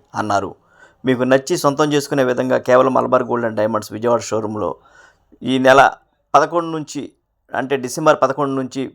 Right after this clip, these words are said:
డిసెంబర్ పదిహేడు వరకు ఈ డైమండ్ కో-, షో కొనసాగుతుందని తెలిపారు. వినియోగదారులకు కొనుగోలు చేయదలుచుకున్న బంగారు విలువలో పది శాతం ముందుగా చెల్లించి అడ్వాన్స్ బుకింగ్ సదుపాయాన్ని పొందవచ్చునన్నారు.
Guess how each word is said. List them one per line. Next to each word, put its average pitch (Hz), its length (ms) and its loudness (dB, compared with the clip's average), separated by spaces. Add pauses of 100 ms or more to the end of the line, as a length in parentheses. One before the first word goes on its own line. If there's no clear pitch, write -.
డిసెంబర్ 135 380 -2
పదిహేడు 123 260 -2
వరకు 117 500 -4
ఈ 113 120 -4
డైమండ్ 123 360 -2
కో-, 123 180 -4 (540)
షో 117 300 -2 (180)
కొనసాగుతుందని 110 520 -4
తెలిపారు. 98 440 -2 (540)
వినియోగదారులకు 170 640 4
కొనుగోలు 147 380 -4
చేయదలుచుకున్న 135 480 -2
బంగారు 127 360 -2
విలువలో 123 320 -4
పది 110 180 -6
శాతం 120 280 -2
ముందుగా 113 220 -6
చెల్లించి 107 540 -10 (340)
అడ్వాన్స్ 143 360 2
బుకింగ్ 139 220 -8
సదుపాయాన్ని 127 420 -2
పొందవచ్చునన్నారు. 110 840 -4